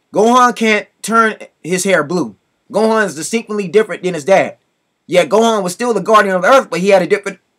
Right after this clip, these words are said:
gee, he had a different appearance. Gohan mostly wore purple and red, or purple and blue. Again, Gohan inspired to look just like his, um, his master Piccolo, which is like his godfather.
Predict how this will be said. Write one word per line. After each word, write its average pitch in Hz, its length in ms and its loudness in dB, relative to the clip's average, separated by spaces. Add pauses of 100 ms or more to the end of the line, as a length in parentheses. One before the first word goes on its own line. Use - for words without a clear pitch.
(120)
gee, 185 180 -6
he 185 80 -2
had 180 120 4
a 156 40 -4
different 190 240 -4
appearance. - 480 -8 (1400)
Gohan 208 380 4
mostly 196 260 -4
wore 175 200 2
purple 226 440 0
and 160 180 -2
red, 180 340 2
or 120 120 -8
purple 202 320 -4
and 156 100 -6
blue. 156 280 -4 (760)
Again, 165 360 0 (260)
Gohan 226 460 2
inspired 190 340 0
to 190 80 -6
look 180 160 -4
just 196 240 -4
like 185 220 2
his, 170 180 -6
um, 165 300 -2 (480)
his 165 200 -8
master 190 260 0
Piccolo, 139 540 -2
which 151 240 -6
is 151 100 -4
like 170 140 2
his 139 120 -10
godfather. 165 640 0